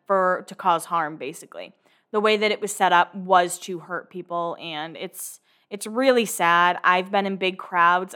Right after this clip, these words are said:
I've never felt that rush. There have been, like, some moments where I felt people pushing on me, but usually I can, like, back up and, like, stand up a bit, but never the way that it was at this concert.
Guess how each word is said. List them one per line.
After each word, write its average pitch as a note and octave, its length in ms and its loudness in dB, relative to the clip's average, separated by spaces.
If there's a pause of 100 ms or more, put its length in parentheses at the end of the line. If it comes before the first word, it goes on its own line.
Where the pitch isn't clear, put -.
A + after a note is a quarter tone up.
I've F3 160 -2
never F3+ 320 -2
felt F#3 320 0
that E3 200 2
rush. F3+ 280 -2
There D#4+ 140 6
have D#4+ 80 2
been, D4 140 -2
like, G#3 220 -4
some F#3+ 380 -4
moments F#3 400 -4 (440)
where G#3 140 4
I G3 80 4
felt F#3+ 300 0
people F#3 280 -12
pushing G#3 380 -6
on E3 220 -4
me, E3+ 120 -10
but F3 180 -10
usually G3 680 -6 (320)
I F#3+ 80 -2
can, G3 180 -10
like, E3+ 240 -8
back E3+ 300 0
up F3 220 -4
and, F3+ 100 -10
like, E3 180 -8
stand F3+ 360 -6
up F3+ 120 -4
a G#3 60 -4
bit, C4 400 0 (300)
but A#3+ 120 0
never A3+ 500 4
the G3 100 0
way F3 240 -2
that E3+ 180 -8
it F3+ 140 -6
was F3+ 240 -2
at E3+ 100 -16
this E3 160 -10
concert. D#3 600 -6